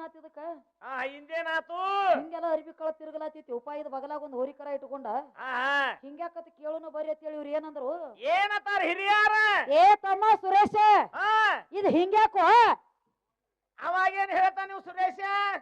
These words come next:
Speaker 1: "ಇದು ನಾನು ಹೋರಿ."
Speaker 2: ಹಾ.
Speaker 1: ಅವ್ರಂದ್ರು
Speaker 2: ಏನತ್ತಾರಿ?
Speaker 1: "ಬಹುಶಃ ತಲಿ ಬಿಟ್ಟದ ಹುಡುಗನಂದ್ರು."
Speaker 2: ಹಾ, ಹಾ.
Speaker 1: ಆತ ಮುಂದಕ್ಕೆ ಬಂದ್ರ ಹಂಗ ಬರ್ಕೋತ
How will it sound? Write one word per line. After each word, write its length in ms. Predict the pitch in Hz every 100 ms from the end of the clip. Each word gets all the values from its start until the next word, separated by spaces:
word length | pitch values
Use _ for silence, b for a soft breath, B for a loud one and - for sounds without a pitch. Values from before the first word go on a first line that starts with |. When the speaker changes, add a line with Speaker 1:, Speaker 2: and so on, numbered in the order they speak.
| 302
Speaker 1:
"ಇದು 100 | 320 339
ನಾನು 140 | 330 254
ಹೋರಿ." 320 | 302 311 233 262 - _ _ _ _ _ _ _ _ _ _ _ _ _ _ _ _ _ _ _ _ -
Speaker 2:
ಹಾ. 160 | 403 523 523 370 208 _ _ _ _ _ _ _ _
Speaker 1:
ಅವ್ರಂದ್ರು 540 | 311 339 359 359 370 277 302 339 294 220
Speaker 2:
ಏನತ್ತಾರಿ? 520 | 294 285 277 269 277 294 285 202 _
Speaker 1:
"ಬಹುಶಃ 280 | 208 220 294 -
ತಲಿ 180 | 226 254
ಬಿಟ್ಟದ 280 | 214 220 214 185
ಹುಡುಗನಂದ್ರು." 500 | 175 185 175 170 156 127 -
Speaker 2:
ಹಾ, 120 | 220 247 233
ಹಾ. 720 | 262 277 277 247 185 285 392
Speaker 1:
ಆತ 120 | 392 359
ಮುಂದಕ್ಕೆ 320 | 381 392 381 370
ಬಂದ್ರ 240 | 370 359 320
ಹಂಗ 140 | 311 339 330
ಬರ್ಕೋತ 300 | 320 320